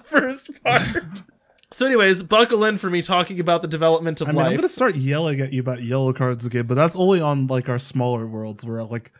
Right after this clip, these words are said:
Speaker 1: I feel like this one's a pretty acceptable
Speaker 2: I think,
Speaker 1: yellow
Speaker 2: yeah,
Speaker 1: card.
Speaker 2: I think it's fine, but, like, on, on our small, smaller episode to episode worlds, I'm gonna yell at you, but this one's fine. So, um, anyways,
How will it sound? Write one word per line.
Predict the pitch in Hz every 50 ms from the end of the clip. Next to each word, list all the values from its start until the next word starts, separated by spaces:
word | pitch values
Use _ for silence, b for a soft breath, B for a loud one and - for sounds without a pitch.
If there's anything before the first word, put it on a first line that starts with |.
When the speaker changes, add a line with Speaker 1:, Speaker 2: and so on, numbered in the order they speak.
| b b b
Speaker 1:
I | 226 254 240
feel | 247 - 381 392 370
like | 349 330 240
this | 214 247 233 226 233
one's | 233 214 202 175
a | 185
pretty | - - 196 180 175 160
acceptable | 147 - - 165 139 - - 139 160
Speaker 2:
I | 180
think, | 185 247 226
Speaker 1:
yellow | - 226 180
Speaker 2:
yeah, | 175 165
Speaker 1:
card. | 160 -
Speaker 2:
I | -
think | - 135
it's | 131 -
fine, | - 143 127 120 120
but, | 123 127
like, | 135 139 151 143 170
on, | 185 190 202
on | 214 214 226 220 220
our | 214 208
small, | 196 - - 185 175 170 160 160 156 - -
smaller | - - - 165 151 143 135 135
episode | 143 139 135 135 135 - 131 117
to | 123 - 123
episode | 117 113 104 - - 113 104 92
worlds, | 107 104 107 104 104 101 - 117
I'm | 107
gonna | 110 107 104 104
yell | 104 104 101
at | 104 98
you, | 107 107 107 104
but | 107 110 110 127
this | 165 170 -
one's | 135 110 -
fine. | - - 98 98 92 95 98 104 - _ b b b b b b b b b b b b b -
So, | - - - 170 165 160 160 156 - 156
um, | 156 151 151 147 143 147 143 -
anyways, | 190 196 175 156 147 143 135 135 -